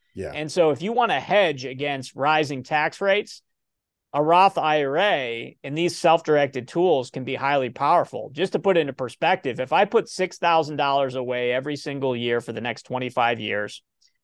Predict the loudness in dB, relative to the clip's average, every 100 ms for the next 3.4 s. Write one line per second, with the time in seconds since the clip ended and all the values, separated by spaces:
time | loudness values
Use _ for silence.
0 | _ _ _ -4 0 2 2 0 -2 -2
1 | 2 0 2 2 2 0 -2 -2 -4 -4
2 | -2 -2 -2 -8 -10 -2 0 0 -2 -6
3 | -4 -2 0 -2